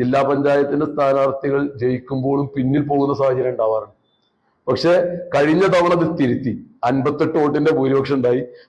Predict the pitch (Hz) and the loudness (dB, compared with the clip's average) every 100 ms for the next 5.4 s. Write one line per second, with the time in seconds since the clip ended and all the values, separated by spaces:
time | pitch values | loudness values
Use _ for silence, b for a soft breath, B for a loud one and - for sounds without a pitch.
0 | - 123 147 139 143 147 160 156 160 160 | -2 0 2 0 0 2 2 2 2 0
1 | - - - 139 135 143 143 151 143 143 | -2 -6 -2 0 2 2 2 2 2 2
2 | 147 143 135 151 165 175 175 175 175 165 | 0 0 2 4 4 6 4 2 0 2
3 | 160 139 131 - - - _ - 139 143 | 2 0 -4 -6 -12 -14 _ -6 -4 0
4 | 143 123 127 127 139 143 147 127 135 135 | -2 0 0 0 0 0 0 0 2 0
5 | 139 127 123 | -2 -2 -2